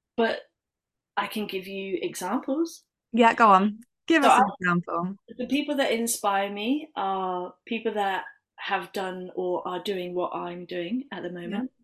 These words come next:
Speaker 1: Um, so we're part of a mentorship. So the people that are,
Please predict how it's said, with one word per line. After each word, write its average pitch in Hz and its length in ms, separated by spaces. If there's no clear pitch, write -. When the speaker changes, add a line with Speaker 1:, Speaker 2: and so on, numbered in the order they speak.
Speaker 1:
Um, 175 400
so 202 180
we're 208 160
part 185 280
of 185 60
a 208 40
mentorship. 254 680
So 190 180
the 180 80
people 214 300
that 185 100
are, 180 240